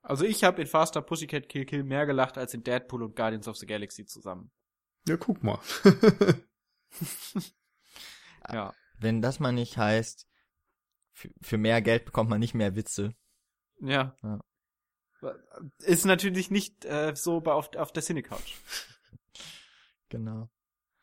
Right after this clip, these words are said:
Speaker 1: Hier bekommt ihr nur die beste Unterhaltung für mehr Geld.
Speaker 3: Ja. <laughs>
Speaker 1: Aber, ähm, also ich, wie gesagt, ich glaube, das ist halt einfach vom, vom, vom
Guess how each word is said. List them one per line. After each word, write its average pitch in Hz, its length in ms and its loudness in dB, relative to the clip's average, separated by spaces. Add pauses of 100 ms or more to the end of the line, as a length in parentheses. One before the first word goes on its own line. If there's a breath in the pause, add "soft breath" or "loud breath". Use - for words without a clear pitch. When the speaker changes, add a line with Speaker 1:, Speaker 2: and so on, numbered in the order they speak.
(960)
Speaker 1:
Hier 226 220 2
bekommt 190 360 4
ihr 170 100 4
nur 185 220 2
die 190 80 4
beste 175 320 0
Unterhaltung 151 480 0
für 123 140 -6
mehr 117 180 -6
Geld. 107 300 -8 (320)
Speaker 3:
Ja. 131 440 0
<laughs> - 200 -2 (2500 loud breath)
Speaker 1:
Aber, 143 380 8
ähm, 139 260 2 (300 loud breath)
also 165 160 8
ich, 180 180 4 (200 loud breath)
wie 170 100 -2
gesagt, 160 300 6
ich 180 120 -4
glaube, 170 260 8
das 180 120 2
ist 175 100 -4
halt 165 140 4
einfach 170 260 2
vom, 151 220 -4
vom, 127 400 -6
vom 123 400 -12